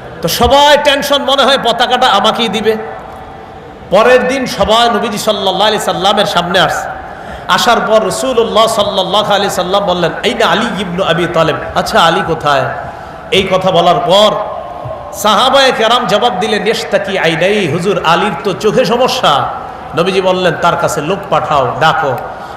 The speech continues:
আলী রাদিয়াল্লাহু তাআলা আনহুকে ডাকলেন। ডাকার পর ফাবাসাকা রাসূলুল্লাহ সাল্লাল্লাহু আলাইহি ওয়াসাল্লাম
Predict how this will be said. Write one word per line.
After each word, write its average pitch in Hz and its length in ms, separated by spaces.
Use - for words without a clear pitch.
আলী 190 200
রাদিয়াল্লাহু 175 600
তাআলা 190 260
আনহুকে 165 360
ডাকলেন। 143 500
ডাকার 220 340
পর 220 240
ফাবাসাকা 233 640
রাসূলুল্লাহ 226 840
সাল্লাল্লাহু 196 760
আলাইহি 185 220
ওয়াসাল্লাম 170 460